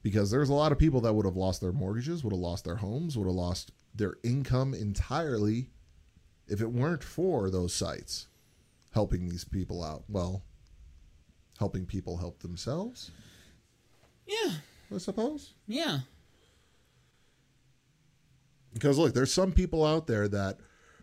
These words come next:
Speaker 1: are like, "Oh, hell, maybe I should just start an OnlyFans for shits and giggles." And then they decide, "You know what? Not for me. I'm not into it." "Holy shit, how much did I make last month?
Speaker 2: <laughs>
Speaker 1: Okay.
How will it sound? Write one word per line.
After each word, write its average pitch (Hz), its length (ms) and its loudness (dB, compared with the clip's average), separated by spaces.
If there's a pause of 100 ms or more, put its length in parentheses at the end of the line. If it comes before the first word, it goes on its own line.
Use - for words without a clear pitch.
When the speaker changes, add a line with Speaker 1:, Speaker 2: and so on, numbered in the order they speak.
(120)
Speaker 1:
are 110 120 2
like, 107 280 0
"Oh, 196 380 2 (220)
hell, 143 260 6
maybe 131 320 6
I 127 60 4
should 117 160 -4
just 107 380 -4 (200)
start 117 400 0
an 101 60 0
OnlyFans 98 680 -2
for 87 120 -8
shits 98 280 -4
and 90 160 -4
giggles." 87 420 -4
And 92 200 -2
then 87 180 -2
they 87 160 -2
decide, 82 640 -4
"You 101 120 0
know 87 140 0
what? 95 300 0
Not 87 200 -8
for 98 120 -6
me. 104 480 0 (120)
I'm 85 640 -6
not 82 220 -4
into 92 320 2
it." 95 240 0 (840)
"Holy 104 260 2
shit, 110 260 4
how 95 220 2
much 113 220 2
did 143 120 4
I 147 80 6
make 151 240 2
last 156 280 2
month? 165 280 0
Speaker 2:
<laughs> 143 100 10
Speaker 1:
Okay. 117 600 8